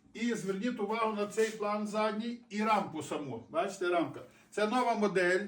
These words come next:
Вона в одному лише екземплярі. Тобто я маю в виду, що її ні в кого нема. Це спеціально ми замовляли, е, у Романа Романіка, художника три Д.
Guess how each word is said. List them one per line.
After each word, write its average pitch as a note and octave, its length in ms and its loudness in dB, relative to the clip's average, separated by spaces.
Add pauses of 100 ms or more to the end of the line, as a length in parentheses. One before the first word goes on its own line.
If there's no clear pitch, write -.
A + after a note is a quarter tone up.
(580)
Вона G#3 540 8
в F#3+ 160 6
одному A3 500 10
лише G3+ 300 4
екземплярі. G#3 720 4
Тобто A3+ 260 6
я G#3+ 40 6
маю A3 220 6
в - 20 0
виду, A3 240 4
що G#3 140 4
її G#3 240 2
ні A#3 120 6
в A#3 100 2
кого F#3+ 280 6
нема. F3+ 220 0
Це G#3+ 180 2
спеціально G#3 520 2
ми G3+ 100 4
замовляли, G3 640 6 (480)
е, F3 400 2
у F3 680 2
Романа G3+ 400 4
Романіка, F#3 500 2
художника F#3 580 2
три F#3+ 220 0
Д. D#3+ 280 0